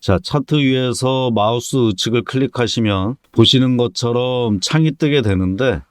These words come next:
자, 표시된 지표들을 각각 선택하시면 되고요.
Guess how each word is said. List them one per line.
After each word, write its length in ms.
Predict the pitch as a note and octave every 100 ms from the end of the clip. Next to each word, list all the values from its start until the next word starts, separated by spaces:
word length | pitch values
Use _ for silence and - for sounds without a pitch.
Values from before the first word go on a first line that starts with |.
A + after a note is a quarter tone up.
| -
자, 180 | - E2 -
표시된 760 | D3+ C#3+ D#3+ D#3 D#3 D#3 D3+
지표들을 960 | C#3 A2+ F#2 B2 A#2 A2+ A2 B2 C#3 B2+
각각 480 | - G2+ - A2+ A2+
선택하시면 720 | D3+ C3+ C3 C3+ B2 C3 A#2+
되고요. 760 | F#2+ E2+ G2+ F2+ E2+ F#2 C3+